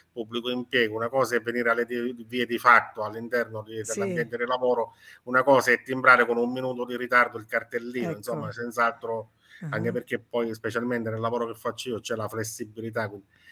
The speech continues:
Speaker 1: insomma, è,
Speaker 2: <laughs>
Speaker 1: è chiaro che ogni, la, una pro-, la proporzione, eh,
Speaker 2: Sì.
Speaker 1: che, che d'altronde è collegata alla buona fede, a,
Speaker 2: Mm.
Speaker 1: all'equità, è un qualcosa di,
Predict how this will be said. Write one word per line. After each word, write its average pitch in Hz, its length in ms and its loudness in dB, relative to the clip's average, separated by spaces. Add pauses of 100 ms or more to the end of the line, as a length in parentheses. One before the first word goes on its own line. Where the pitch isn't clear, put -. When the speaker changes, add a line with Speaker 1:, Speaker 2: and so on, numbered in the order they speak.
(160)
Speaker 1:
insomma, 117 340 -2
è, 123 200 -2
Speaker 2:
<laughs> - 0 -
Speaker 1:
è 135 140 0
chiaro 127 300 8
che 123 160 2
ogni, 131 360 0 (300)
la, 123 140 -2
una 123 300 0
pro-, 135 180 2
la 127 140 2
proporzione, 135 1080 2 (380)
eh, - 140 -4
Speaker 2:
Sì. - 0 -
Speaker 1:
che, 127 400 -4
che 135 100 0
d'altronde 135 500 4
è 117 60 -4
collegata 127 500 0
alla 117 160 0
buona 120 300 -2
fede, 117 280 -2
a, 110 340 -6
Speaker 2:
Mm. - 0 -
Speaker 1:
all'equità, 113 760 -2 (200)
è - 80 -8
un 120 140 -2
qualcosa 123 580 -2
di, 107 600 -8